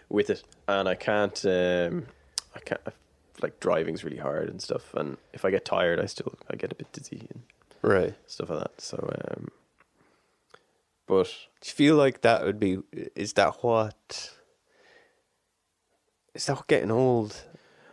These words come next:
Speaker 2: would
Speaker 1: I
Speaker 2: be
Speaker 1: dunno.
Speaker 2: like, do you think? Do you think, like, when, when people hit, like,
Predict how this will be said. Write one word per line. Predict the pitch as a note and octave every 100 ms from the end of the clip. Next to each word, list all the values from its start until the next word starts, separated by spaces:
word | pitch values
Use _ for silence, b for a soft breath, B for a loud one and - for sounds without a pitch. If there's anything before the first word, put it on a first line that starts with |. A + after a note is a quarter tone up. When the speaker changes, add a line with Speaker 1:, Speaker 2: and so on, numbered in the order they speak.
| b b b
Speaker 2:
would | -
Speaker 1:
I | F#3
Speaker 2:
be | -
Speaker 1:
dunno. | G#3+ F#2+ C#3
Speaker 2:
like, | A#2
do | G2
you |
think? | - F#2+ F#2+
Do |
you | A2+
think, | A#2+ A#2
like, | A#2 -
when, | G#2 G2+ -
when | G#2 F#2+ F#2+
people | - G#2+ F#2+
hit, | G2 F#2+
like, | E2+ F#2 -